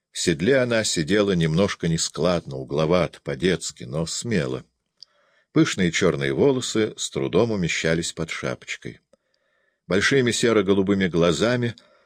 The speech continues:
внимательно вглядывалась она в людей и дома города, который отныне должен был стать ее родиной.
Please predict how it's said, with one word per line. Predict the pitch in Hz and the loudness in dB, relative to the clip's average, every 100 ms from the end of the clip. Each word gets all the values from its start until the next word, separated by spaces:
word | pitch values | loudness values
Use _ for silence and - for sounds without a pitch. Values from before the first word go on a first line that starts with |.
| _ | _
внимательно | 69 85 90 107 120 123 107 107 | -2 2 4 2 2 0 0 0
вглядывалась | 92 80 92 107 98 98 95 90 | 0 0 0 0 0 0 -2 -2
она | 85 98 | 0 0
в | 82 | 0
людей | 80 71 80 98 107 _ _ _ _ _ - | -2 2 2 2 0 _ _ _ _ _ -4
и | 90 92 | -2 0
дома | 92 92 101 90 | 0 2 2 2
города, | 85 101 76 67 65 - _ _ _ _ | 2 2 0 -4 -8 -10 _ _ _ _
который | 80 78 71 76 | -6 -4 0 0
отныне | 78 78 98 98 85 | -2 -2 -2 -2 -2
должен | 76 92 101 87 | -2 -2 -4 -4
был | 80 | -4
стать | - - 76 73 | -4 -6 -4 -4
ее | 78 69 67 | -6 -8 -8
родиной. | 64 62 58 55 - | -8 -10 -12 -16 -20